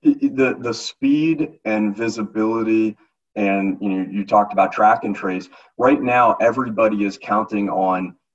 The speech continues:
existing relationships and handshakes, virtual handshakes, on where are we gonna get product? Is it coming in? Do we know where it's coming from? Is it efficacious or not? Um, th-, this is gonna quickly and rapidly transform,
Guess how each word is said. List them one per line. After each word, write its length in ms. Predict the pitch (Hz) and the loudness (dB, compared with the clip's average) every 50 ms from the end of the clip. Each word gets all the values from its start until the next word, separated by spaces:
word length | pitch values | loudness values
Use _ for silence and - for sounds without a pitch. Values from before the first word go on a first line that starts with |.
| _ - | _ -10
existing 560 | 101 95 101 98 110 110 - - 107 104 101 | -10 -10 -6 -4 -4 -4 -4 -4 -4 -2 -2
relationships 1000 | 98 95 92 92 95 98 95 - - 101 98 95 - 104 95 95 92 - - - | -2 -2 -2 -2 -4 -4 -4 -2 -4 -4 -4 -4 -4 -2 -2 -4 -4 -6 -8 -10
and 100 | 90 90 | -10 -8
handshakes, 760 | - 101 98 98 104 104 101 - 101 92 92 92 - - - - | -6 -4 -4 -2 -2 -2 -4 -4 -6 -6 -6 -6 -8 -12 -16 -4
virtual 460 | - 107 113 110 107 107 98 92 90 | 0 0 0 0 -2 -6 -6 -6 -6
handshakes, 560 | 92 90 92 95 95 - - 90 90 87 - - | -8 -6 -6 -6 -8 -8 -8 -10 -10 -10 -6 -4
on 260 | 92 92 92 95 - - _ _ _ _ _ - | -2 -2 -2 -4 -6 -14 _ _ _ _ _ -4
where 160 | - 117 117 | 0 4 4
are 100 | 123 120 | 4 4
we 80 | 117 107 | 2 0
gonna 160 | 110 110 104 | -2 0 0
get 160 | 101 104 - | 0 -2 0
product? 420 | - - 92 92 92 90 92 - - _ | 2 4 4 6 4 2 -2 -2 -12 _
Is 200 | - 104 107 101 | -6 -6 -4 -4
it 100 | 110 95 | -6 -6
coming 340 | - 110 104 101 98 95 90 | -2 -2 0 0 0 -2 -2
in? 320 | 87 85 85 85 85 85 - _ _ _ _ _ _ | -4 -4 -6 -6 -8 -10 -12 _ _ _ _ _ _
Do 120 | - 127 127 | -4 0 2
we 100 | 131 127 | 2 2
know 200 | 123 120 117 113 | 4 4 4 4
where 160 | 110 107 104 | 4 2 2
it's 160 | 101 - - | 0 -4 -6
coming 320 | - 101 95 92 92 90 | -2 -2 0 0 -2 -6
from? 440 | - - 95 92 90 87 90 90 - _ _ _ _ - | -6 -4 -2 0 0 0 -2 -6 -10 _ _ _ _ -8
Is 160 | 117 110 - | -6 -4 2
it 60 | 107 | 2
efficacious 680 | 107 107 - 107 98 - 98 92 92 90 92 95 92 95 | 2 2 2 -2 -6 -4 -4 -4 -2 -2 -4 -6 -6 -8
or 140 | 92 90 | -8 -8
not? 320 | 90 92 98 95 95 95 92 - - _ _ _ _ _ _ - | -6 -4 -4 -2 -2 -4 -6 -8 -16 _ _ _ _ _ _ -2
Um, 380 | 98 95 92 92 95 92 - - 110 107 | 0 2 2 2 0 -2 -4 -8 -14 -10
th-, 140 | 110 117 - - | -10 -10 -10 -10
this 360 | 110 123 143 147 - - 131 | -4 0 0 0 0 -2 -6
is 160 | 113 107 - | -6 -6 -6
gonna 240 | - - 104 101 101 | -2 -2 -2 -2 -2
quickly 500 | - - - 123 - - - 117 110 104 | -4 0 -2 -2 -2 -2 -4 -2 -2 0
and 100 | 98 95 | 0 2
rapidly 540 | 98 98 104 104 - 117 107 95 98 95 85 | 4 4 4 4 2 0 -6 -4 -4 -6 -6
transform, 840 | - - - 90 95 - - - 104 104 104 104 104 98 95 92 | -6 -6 -6 -6 -6 -8 -10 -10 -6 -2 0 2 2 2 0 -2